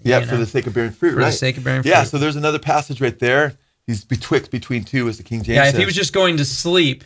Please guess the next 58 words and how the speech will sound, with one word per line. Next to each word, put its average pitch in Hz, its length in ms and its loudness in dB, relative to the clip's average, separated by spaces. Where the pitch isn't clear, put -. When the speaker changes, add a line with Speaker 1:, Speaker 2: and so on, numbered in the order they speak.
Speaker 2:
it 147 180 -4
wouldn't 156 220 0
be 143 80 2
very 147 240 2
much 139 240 0
better. 139 200 4
He 190 220 4
Speaker 1:
No. - 60 2
Speaker 2:
could 143 100 0
just 135 240 -2
wait 165 200 4
until 156 220 2
he 147 80 2
died. 151 220 2
'Cause 156 140 0
I've 151 140 4
heard 180 280 0
some 151 320 0
argumentation 147 800 0
from 127 420 -2
those 143 360 0
who 143 100 0
do 156 180 0
believe 143 300 0
in 131 80 0
soul 135 220 -2
sleep 127 420 -4
that, 131 240 2
"Oh, 180 140 4
well, 151 240 2
it 147 200 -6
could 160 120 -4
be 160 100 -2
just 151 240 -2
at 143 160 2
an 135 100 0
instant." 143 420 -2
So 156 260 2
it's 151 300 -2
just 185 160 -4
like 170 180 0
you 165 80 -2
fell 180 180 4
asleep, 170 340 -2
you 156 140 0
woke 160 360 0
up, 160 240 2
and 139 300 0
all 170 100 4
of 180 60 4
a 175 40 2
sudden, 185 280 0
"Look, 208 280 0
I'm 139 200 0
in 156 120 -2
Germany," 139 480 -2
you 127 100 -2
know? 135 220 0